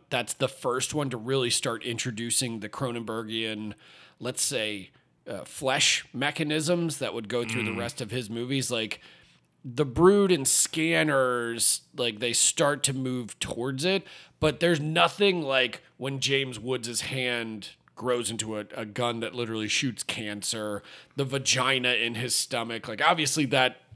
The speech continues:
Speaker 1: the closest analog to that is the,
Speaker 2: The
Speaker 1: uh,
Speaker 2: pods.
Speaker 1: the pods, or I was gonna also say the, uh, external, uh, uterus on,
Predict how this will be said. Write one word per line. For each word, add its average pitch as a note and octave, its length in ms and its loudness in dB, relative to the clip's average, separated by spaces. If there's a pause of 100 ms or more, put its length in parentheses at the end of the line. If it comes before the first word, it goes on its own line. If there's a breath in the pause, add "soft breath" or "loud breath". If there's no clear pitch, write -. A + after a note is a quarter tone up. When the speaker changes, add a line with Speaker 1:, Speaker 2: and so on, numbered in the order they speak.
(120)
Speaker 1:
the C#3 100 -2
closest D3 420 2
analog A2+ 500 0
to G#2+ 100 -4
that G#2+ 420 0
is A2 400 0 (460 loud breath)
the, A#2 420 -4 (320 soft breath)
Speaker 2:
The F2+ 120 -4
Speaker 1:
uh, E2 40 -8
Speaker 2:
pods. G2 560 -2 (540)
Speaker 1:
the - 100 2
pods, D#3 520 8
or E3 180 6
I D3+ 100 8
was D#3+ 160 4
gonna C#3 160 -2
also - 380 -2
say B2+ 260 0
the, A2 420 -8 (380 loud breath)
uh, B2+ 80 -2 (100)
external, A2+ 1000 -2 (340 soft breath)
uh, F#2 280 -10 (140)
uterus A#2+ 880 2 (380 soft breath)
on, G#2 680 2